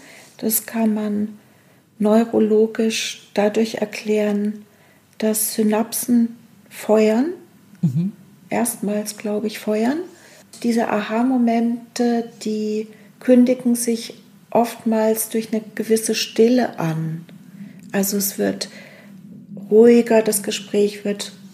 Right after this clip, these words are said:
Speaker 1: ruhiger, etwas langsamer, vielleicht kommen mehr Pausen und dann kann so ein Aha-Moment passieren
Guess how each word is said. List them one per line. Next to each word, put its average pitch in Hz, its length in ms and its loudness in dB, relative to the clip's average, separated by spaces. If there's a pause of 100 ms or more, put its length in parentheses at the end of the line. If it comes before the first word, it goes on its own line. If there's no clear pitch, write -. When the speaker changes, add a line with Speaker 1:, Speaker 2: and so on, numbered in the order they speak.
(140)
Speaker 1:
ruhiger, 208 720 4
etwas 190 440 -8
langsamer, 214 1000 0
vielleicht 185 540 -6
kommen 190 300 -2
mehr 196 160 -2
Pausen 247 880 4 (840)
und 208 280 0
dann 202 280 0
kann 208 260 -4
so 196 120 -4
ein 196 140 0
Aha-Moment 196 1300 -4
passieren 226 500 -2